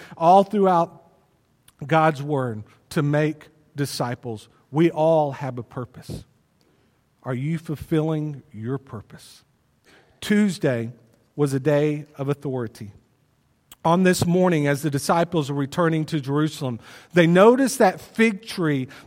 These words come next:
that Jesus had cursed the day before had withered up and died. We read in Mark eleven twenty through twenty-two these words,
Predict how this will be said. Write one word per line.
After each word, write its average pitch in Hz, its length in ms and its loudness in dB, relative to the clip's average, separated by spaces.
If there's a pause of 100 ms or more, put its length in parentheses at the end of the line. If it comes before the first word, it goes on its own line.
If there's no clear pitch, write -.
that 175 160 2
Jesus 196 600 2
had 185 240 -2
cursed 180 520 -2
the 170 80 0
day 170 320 2
before 180 640 -2 (200)
had 156 300 0
withered 214 540 4
up 175 320 0 (100)
and 151 180 -2
died. 143 360 2
We 151 100 0
read 180 220 4
in 175 80 2
Mark 170 260 2
eleven 160 320 2
twenty 170 300 -2
through 170 160 -4
twenty-two 160 540 -2
these 147 200 -2
words, 143 320 -2